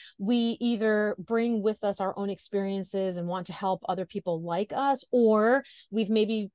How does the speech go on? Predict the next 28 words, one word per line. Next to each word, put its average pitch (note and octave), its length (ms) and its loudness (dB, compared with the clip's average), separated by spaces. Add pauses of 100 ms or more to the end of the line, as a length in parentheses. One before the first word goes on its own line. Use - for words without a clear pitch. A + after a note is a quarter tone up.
just G3+ 240 -6
gotten G3+ 220 -4
curious G#3+ 560 2
or G3 140 -2
interested G#3 440 -2
in G3 140 -2
that F#3+ 180 -4
particular F3+ 600 0
field A#3 500 4
or - 80 -6
profession G3+ 720 -2
or F3 420 2
popu-, G3 340 -2
patient G3+ 360 -4
population, F#3+ 480 -4
client F#3 280 -6
population. F3+ 640 -4 (360)
So B3+ 140 10
how D4 420 2
did A#3+ 460 6 (200)
you A#3+ 460 0 (100)
go A3 200 2
into F#3+ 640 -4
what F#3+ 220 2
you're A#3+ 140 0
doing G#3 280 0
now? A3 280 0
Or B3 320 4